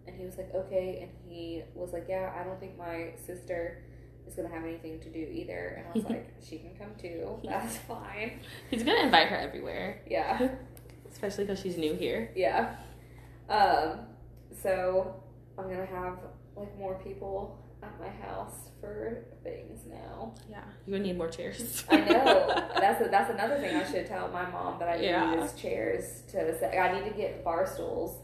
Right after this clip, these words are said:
Speaker 2: Mm-hmm.
Speaker 1: Um, luckily my dad has that, like, card table type thing with
Speaker 2: Yeah.
Speaker 1: chairs that we can set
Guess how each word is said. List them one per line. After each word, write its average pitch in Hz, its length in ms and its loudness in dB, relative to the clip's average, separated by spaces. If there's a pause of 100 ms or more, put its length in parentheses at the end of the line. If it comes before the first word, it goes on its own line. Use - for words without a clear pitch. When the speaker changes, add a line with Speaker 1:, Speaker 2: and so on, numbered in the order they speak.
(320)
Speaker 2:
Mm-hmm. 160 400 -6
Speaker 1:
Um, - 480 0 (600)
luckily 190 360 4
my 185 160 0
dad 175 320 2
has - 260 -2
that, - 440 -2 (580)
like, - 260 -4 (720)
card - 420 -6
table - 480 -8
type - 280 -6
thing 90 400 -10 (220)
with - 260 -4
Speaker 2:
Yeah. 185 60 -4
Speaker 1:
chairs - 440 -2 (640)
that 160 120 0
we 165 60 0
can 160 180 -6
set 160 200 0